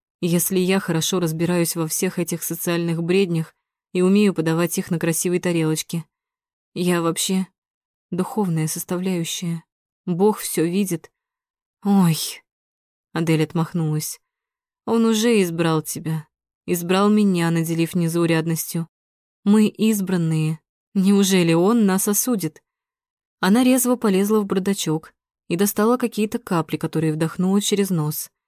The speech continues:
Отсюда, кстати, у меня столько сил. Она помахала флакончиком. Думаешь, высидеть эти адские заседания можно без стимуляторов,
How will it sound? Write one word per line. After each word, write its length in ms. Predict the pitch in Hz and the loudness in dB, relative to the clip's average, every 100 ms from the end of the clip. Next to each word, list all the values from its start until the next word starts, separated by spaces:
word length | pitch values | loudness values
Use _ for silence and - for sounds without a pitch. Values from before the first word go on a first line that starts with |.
| _ _ _ _ _ _ _ _ | _ _ _ _ _ _ _ _
Отсюда, 520 | - 214 - 269 233 190 | -6 -4 -2 0 -2 -4
кстати, 440 | - 165 156 - | -4 -4 -4 -4
у 60 | 160 | -2
меня 280 | 160 156 | -2 -2
столько 380 | 156 - 160 - | -2 -4 -6 -6
сил. 400 | 165 - 165 160 - _ _ _ _ _ _ _ | -8 -4 -4 -4 -8 _ _ _ _ _ _ _
Она 240 | 190 196 | 0 2
помахала 520 | 214 214 180 - 180 185 | 2 0 0 0 -2 -2
флакончиком. 800 | 196 190 160 156 - - 156 156 _ _ _ _ _ _ - | -2 -4 -4 -4 -6 -8 -8 -10 _ _ _ _ _ _ -6
Думаешь, 720 | 180 185 175 175 170 - - - | 0 2 2 0 -2 -4 -8 -8
высидеть 720 | 165 185 202 - 160 156 - | -2 2 2 0 -4 -4 -2
эти 220 | 202 - | -2 0
адские 480 | 196 196 - 185 185 | 0 -2 -4 -2 -2
заседания 680 | 185 - 165 170 185 190 170 | -2 -4 -4 -2 0 0 0
можно 340 | 170 170 170 | -2 -2 -2
без 280 | 160 160 185 | 0 -2 -4
стимуляторов, 800 | - 175 170 185 208 180 - | -4 -4 -2 -2 -2 -4 -6